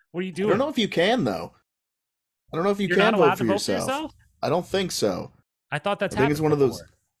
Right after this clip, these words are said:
Speaker 2: I thought that, I thought it was one of those weird rules where you're not allowed to vote for yourself.
Speaker 1: I mean, you would know more than I, and definitely I would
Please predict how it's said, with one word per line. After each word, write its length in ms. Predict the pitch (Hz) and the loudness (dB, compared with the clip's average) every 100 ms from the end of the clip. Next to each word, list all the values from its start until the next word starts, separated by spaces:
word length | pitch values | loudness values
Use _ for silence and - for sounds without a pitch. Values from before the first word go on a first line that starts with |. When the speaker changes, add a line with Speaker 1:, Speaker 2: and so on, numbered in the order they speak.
| _ _ - | _ _ -18
Speaker 2:
I 20 | |
thought 300 | - 143 156 | -6 -4 -2
that, 120 | 175 - | -6 -6
I 40 | |
thought 180 | 120 143 | -8 -6
it 40 | 151 | -4
was 120 | 139 | -4
one 120 | 139 | -2
of 60 | 131 | -2
those 180 | 117 | -2
weird 320 | 104 113 117 101 | -2 -2 -2 -2
rules 500 | 101 101 - - - _ _ _ _ | -4 -4 -6 -10 -16 _ _ _ _
where 240 | - 101 | -4 -2
you're 100 | 95 | -2
not 260 | 95 98 98 | -2 -2 -2
allowed 260 | 92 92 98 | -4 -6 -8
to 40 | |
vote 240 | 95 90 | -8 -10
for 80 | - | -10
yourself. 320 | - - - | -12 -10 -10
Speaker 1:
I 60 | - | -8
mean, 160 | 135 127 | -8 -4
you 140 | 143 | 0
would 220 | 151 120 - _ _ _ | 0 -2 -10 _ _ _
know 300 | 123 135 135 | -10 -4 -4
more 240 | 131 127 123 | -2 -2 -2
than 140 | 120 | -4
I, 280 | 113 120 131 127 | -8 -6 -6 -6
and 160 | 117 117 | -8 -4
definitely 640 | 120 107 117 113 104 95 _ _ _ _ _ _ _ | -4 -6 -10 -10 -10 -12 _ _ _ _ _ _ _
I 120 | 110 | -6
would 180 | 101 95 | -6 -10